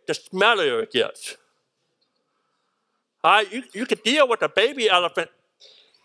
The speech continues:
deposit because it's a baby-sized deposit. Not a big deal. You say, "Okay, I can deal with this." But the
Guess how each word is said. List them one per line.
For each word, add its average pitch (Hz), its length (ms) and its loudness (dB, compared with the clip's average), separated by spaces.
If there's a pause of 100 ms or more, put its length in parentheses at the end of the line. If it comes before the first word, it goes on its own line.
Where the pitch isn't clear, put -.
(1080)
deposit 160 580 0 (1800)
because 185 220 2
it's 185 140 -2
a 170 80 4
baby-sized 165 760 0 (320)
deposit. 185 540 -2 (1400)
Not 151 120 4
a 147 40 0
big 165 160 -4
deal. 170 240 0
You 110 80 -6
say, 175 140 0
"Okay, 175 240 0
I 143 120 2
can 147 180 -10
deal 156 200 -2
with 120 140 -2
this." - 420 -4 (880)
But 220 140 -2
the 214 100 2